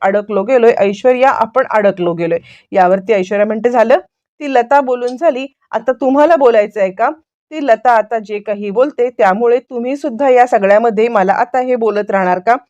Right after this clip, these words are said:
मला खरंच कळत नाहीये, सारंग, तुमचं डोकं फिरलंय का? तुम्ही का या सगळ्यामध्ये आता हे सगळं असं बोलत आहात? शांतपणे बसून राहा, मला काही ऐकायचंच नाहीये, माझा प्लॅन ठरलेला आहे,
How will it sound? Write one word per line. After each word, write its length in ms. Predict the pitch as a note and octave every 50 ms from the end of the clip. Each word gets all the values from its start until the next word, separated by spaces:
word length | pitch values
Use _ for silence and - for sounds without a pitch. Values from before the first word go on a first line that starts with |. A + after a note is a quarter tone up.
| _ _ _ _ -
मला 140 | D#4 D#4+ E4+ E4+
खरंच 340 | - E4+ D#4 D#4+ F4+ F4+ _ -
कळत 280 | F4 D#4 D4 D#4 D4+ -
नाहीये, 320 | C#4+ C#4 D4+ D#4 D4 D4+
सारंग, 400 | D4+ - G#3+ G#3+ A3 B3+ C4 C4 B3 _ _ _ _ _ -
तुमचं 360 | C#4 B3+ A#3+ A#3 D#4 D4+ A#3+
डोकं 320 | A3+ A3+ A3 A3 - D#4+ F4 E4+ -
फिरलंय 320 | F4 C4 A#3+ A3+ G#3+ G#3
का? 180 | G3+ A3 A3+ B3 D4+ - _ _ _ _ _ D#4+
तुम्ही 160 | D4+ E4 E4+
का 220 | E4 - B3 B3 C4+
या 160 | C4+ B3+ C#4
सगळ्यामध्ये 640 | - C#4+ A#3+ G#3+ G#3+ A#3 D4+ C#4 G3+ F#3+ G#3 A#3+ A#3 -
आता 200 | G3+ G3+ A#3 A#3
हे 140 | A#3 A#3 A#3
सगळं 280 | A3+ B3+ A3+ A3+ A#3+ -
असं 280 | - G#3+ G#3 - C#4 C#4
बोलत 320 | C4 C4+ B3 B3 B3 B3 B3+
आहात? 240 | A#3+ A#3 A#3+ A#3+ C4 C4 _ _ _ _ _ _
शांतपणे 600 | - - B3 G#3 G3+ G3 G3+ G#3+ G#3 B3 A#3+ A#3 B3
बसून 400 | A3 G#3+ G3+ G#3 - C#4+ C#4+ B3+
राहा, 240 | G#3+ G#3 A3 A3 A#3+ - _ _ _ _ _ -
मला 200 | A#3 A3+ A3+ A#3
काही 240 | A#3 A3 A#3 B3 - -
ऐकायचंच 580 | G#3 G#3 G3+ G3+ G#3+ G#3 G#3 G#3 G#3 F#3+ F#3 -
नाहीये, 340 | G3 F3 E3+ E3 D#3+ D#3 E3+ F3+
माझा 300 | G3 F#3+ F#3+ F#3 A3+ A3+
प्लॅन 340 | A3+ A3 G3 F3+ F3+ G#3 B3+ -
ठरलेला 420 | D4+ C4+ G3+ F#3 F3 E3+ D#3+ D#3+
आहे, 180 | D#3 E3+ F#3 F#3+